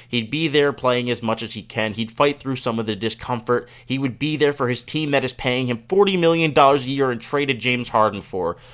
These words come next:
So, i-, it's just, I, I,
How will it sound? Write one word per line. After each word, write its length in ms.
So, 440
i-, 140
it's 180
just, 380
I, 120
I, 200